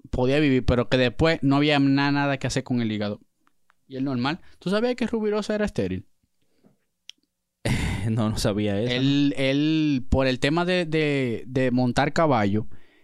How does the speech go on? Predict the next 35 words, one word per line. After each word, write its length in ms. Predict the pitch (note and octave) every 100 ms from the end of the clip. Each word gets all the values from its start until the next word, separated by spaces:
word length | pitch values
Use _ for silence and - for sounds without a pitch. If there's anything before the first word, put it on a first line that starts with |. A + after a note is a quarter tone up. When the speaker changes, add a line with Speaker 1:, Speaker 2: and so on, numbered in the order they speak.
| - - -
Speaker 1:
eh, 680 | A#2+ B2+ B2+ B2 A#2+ A2+ G#2
él 160 | B2 A#2
tuvo 160 | C#3
un 100 | C3+
tema 360 | C3 C3 G#2 G#2 -
ahí 240 | G#2 A2
con 360 | A2 A2 G2+ F#2
su 140 | -
aparato 400 | G#2 G#2+ G#2 A2
reproductor. 680 | C3 A#2+ B2+ A#2+ - G2 F#2
<laughs> 200 | - -
O 40 |
sea, 320 | F3 - D#3 B2 - - - _
que 160 | D#3
la, 260 | D#3 D#3 C#3 - -
como 220 | D3 D#3
tú 80 | -
te 80 | C4
acuerdas 380 | A#3 B3 B3
de 60 | A3+
Winston 380 | G#3 G#3 G#3 A3
Churchill, 320 | F3+ C3+ B2+
que 80 | C3+
hablábamos 400 | C3 C#3 D#3+ E3+
de 80 | E3
la 160 | D3+
perra 260 | - D3+ E3
negra, 380 | C3 F#2+ F2+ - _ _ -
de 100 | A#2
la 80 | A#2
depresión 520 | A2+ A#2+ G2+ D3 A#2+
que 120 | G#2
tenía 180 | G#2+ A2+
Winston 340 | B2 C3 C#3
Churchill, 400 | C3 G2 E2+ F2